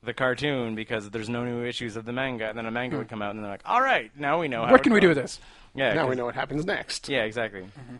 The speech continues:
Speaker 1: Not like Game
Speaker 3: Game
Speaker 1: of
Speaker 3: of
Speaker 1: Thrones,
Speaker 3: Thrones.
Speaker 1: <laughs> where, where the show is just past <laughs> the
Speaker 2: H-, how has it been? You guys have been following? You
Speaker 3: I'm
Speaker 2: guys are
Speaker 3: up
Speaker 2: up
Speaker 3: to
Speaker 2: to date?
Speaker 3: date.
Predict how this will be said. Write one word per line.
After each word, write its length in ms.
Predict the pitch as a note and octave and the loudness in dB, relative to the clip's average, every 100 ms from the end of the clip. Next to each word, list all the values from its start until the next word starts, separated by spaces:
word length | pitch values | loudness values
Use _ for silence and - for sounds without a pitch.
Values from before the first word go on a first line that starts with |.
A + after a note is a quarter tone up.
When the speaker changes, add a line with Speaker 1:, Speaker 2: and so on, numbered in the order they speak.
| - | -4
Speaker 1:
Not 200 | A#2+ B2+ | -2 0
like 400 | B2 A2 - - | 0 -2 -10 -10
Game 140 | A#2+ | -4
Speaker 3:
Game 100 | C#3+ | -2
Speaker 1:
of 60 | B2+ | -2
Speaker 3:
of 60 | A#2+ | -2
Speaker 1:
Thrones, 500 | B2+ A#2+ C#3+ C3+ - | -2 -2 0 0 -2
Speaker 3:
Thrones. 180 | - - - - - | -8 -12 -14 -16 -2
Speaker 1:
<laughs> 0 | C3+ G3 E3+ - - - A#2 | 0 2 -2 -4 -12 -12 -10
where, 280 | - D3 C#3 | 2 4 4
where 100 | C#3 D#3 C#3+ | 0 -6 -6
the 80 | B2+ | -2
show 220 | - C3+ | 2 2
is 100 | B2+ | 0
just 220 | A2+ - | -6 -10
past 580 | - A#2+ B2+ - - - - - - - | -4 -2 -2 -6 -10 -12 -14 -20 -18 -18
<laughs> 400 | - - - - | -20 -20 -18 -14
the 100 | D3 | -6
Speaker 2:
H-, 140 | D3+ - - | -4 -2 -4
how 220 | - A3 | 8 10
has 160 | D#4+ D4+ | 10 4
it 80 | D#3 | 2
been? 220 | E3 - - | 0 -2 -4
You 80 | C#3+ | 0
guys 120 | F3 | 0
have 60 | F3 | -2
been 180 | E3 | -8
following? 480 | - - E3 F3 F#3 | -12 -2 0 0 -4
You 60 | F3 - | -8 -4
Speaker 3:
I'm 60 | D#3+ | -2
Speaker 2:
guys 120 | D#3+ | 0
are 40 | |
Speaker 3:
up 80 | E3+ | -2
Speaker 2:
up 0 | |
Speaker 3:
to 60 | D3 | 0
Speaker 2:
to 80 | E3 | 0
date? 120 | C3+ | 0
Speaker 3:
date. 80 | D#3+ | -6